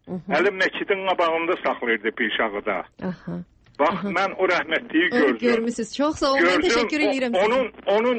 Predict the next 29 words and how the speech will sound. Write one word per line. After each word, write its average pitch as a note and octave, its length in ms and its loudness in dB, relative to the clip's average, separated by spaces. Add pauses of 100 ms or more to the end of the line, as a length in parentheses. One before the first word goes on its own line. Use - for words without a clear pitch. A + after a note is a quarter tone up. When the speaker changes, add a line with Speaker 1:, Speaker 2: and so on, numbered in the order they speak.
Speaker 2:
üst - 300 -4
başı G3+ 320 2
çox G#3+ 280 0
sadə E3+ 440 2
idi. C3+ 420 0 (680)
Ancaq G#3+ 460 0
çox A#3 320 2
məğrur F3 680 2
idi. G2+ 340 -4 (680)
Çünki A3 320 0
mənim G#3+ 380 0
işim G#3 380 0
belə G3+ 260 4
olub G#3+ 320 2
ki, G#3 500 0 (340)
Speaker 1:
Hı G#3 120 -10
hı. G3+ 240 -4
Speaker 2:
mən, A3 240 2 (260)
e, - 160 -2 (280)
alimlər F#3 520 2
arasında E3 560 0
işləmişəm. A#2 680 -4 (220)
Speaker 1:
Hı G#3 120 -6
hı. F#3+ 300 -4 (180)
Bəli, F#3 260 -4
bəli. E3+ 120 -4
Speaker 2:
O, G3+ 60 6 (440)
o G3+ 180 4
belə, G#3 380 2